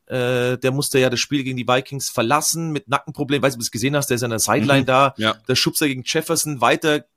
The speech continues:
Speaker 1: gelaufen, ausgelaufen und rein in den Mitspieler. Wer war's denn nochmal?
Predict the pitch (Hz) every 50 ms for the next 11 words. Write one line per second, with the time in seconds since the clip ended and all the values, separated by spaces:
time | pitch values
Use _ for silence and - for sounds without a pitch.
0 | _ _ _ - 147 131 135 139 175 - - - - 156 170 - - - 147 147
1 | 143 151 147 151 135 127 113 117 123 139 156 156 147 139 127 135 151 - - -
2 | - 160 151 147 143 139 131 113 113 107 120 131 - - 135 131 127 131 127 127
3 | 127 127 123